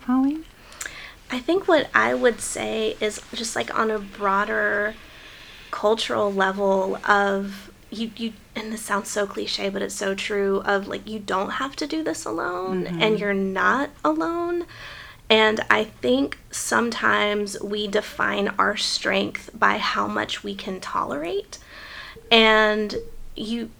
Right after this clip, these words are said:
Speaker 2: you don't have to tolerate relationships that are causing you harm.
Speaker 1: Mm-hmm.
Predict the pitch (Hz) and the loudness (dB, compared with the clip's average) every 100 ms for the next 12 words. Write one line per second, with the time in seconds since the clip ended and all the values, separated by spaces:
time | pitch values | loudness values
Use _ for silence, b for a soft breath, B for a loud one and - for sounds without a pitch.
0 | - - - - 226 214 214 214 214 - | -20 -20 -20 -14 -10 -4 -2 0 -2 2
1 | - 208 226 - 208 202 - 208 196 190 | 6 6 4 -6 -4 -4 -2 0 2 0
2 | 196 - 202 202 202 196 196 202 190 - | 0 -2 2 2 4 0 -2 -2 -4 -4
3 | - - - - - - - - - - | -4 -4 -4 -6 -6 -6 -6 -8 -8 -10
4 | - 180 160 165 160 | -6 -6 -4 -8 -8